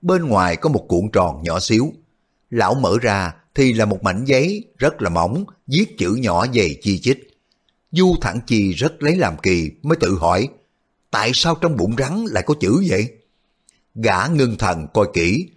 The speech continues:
thì thấy trên chữ ở mảnh giấy ngoằn ngoèo theo lối chữ Phạn nước Thiên Trúc. Bấy giờ gã mới tỉnh ngộ, lẩm bẩm một mình, "À, phải rồi, con rắn này là đồng bọn của lão ta,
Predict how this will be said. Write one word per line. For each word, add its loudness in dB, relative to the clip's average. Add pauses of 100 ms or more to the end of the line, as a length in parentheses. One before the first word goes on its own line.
(220)
thì 4
thấy 2
trên 2
chữ 0
ở -2
mảnh -2
giấy 2 (160)
ngoằn -2
ngoèo 0 (240)
theo 2
lối 4
chữ 0
Phạn -4
nước 0
Thiên -4
Trúc. 2 (540)
Bấy 0
giờ 4
gã 0
mới -4
tỉnh -4
ngộ, 0
lẩm -2
bẩm 0
một -2
mình, 0 (600)
"À, -2 (420)
phải 0
rồi, 2 (280)
con 2
rắn 0
này 2
là 0
đồng 0
bọn 2
của -2
lão 0
ta, -2